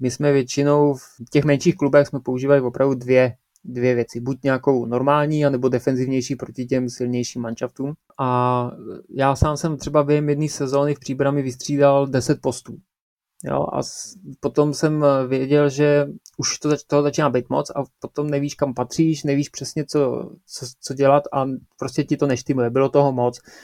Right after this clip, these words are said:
Těch postů může být třeba dva, tři a takovýhle velký univerzál potom už,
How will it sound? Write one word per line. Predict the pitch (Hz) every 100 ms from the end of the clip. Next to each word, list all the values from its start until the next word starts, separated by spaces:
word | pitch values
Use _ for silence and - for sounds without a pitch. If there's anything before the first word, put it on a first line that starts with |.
| - _ _
Těch | - 127 131 _ 147 _
postů | 143 135 165
může | 151 143
být | 151 147
třeba | 143 139
dva, | 123 147
tři | 143 - 143
a |
takovýhle | 139 - 143 147
velký | 139 131 151
univerzál | 143 139 139 135 135 139
potom | 135 131 143 143
už, | - 135 -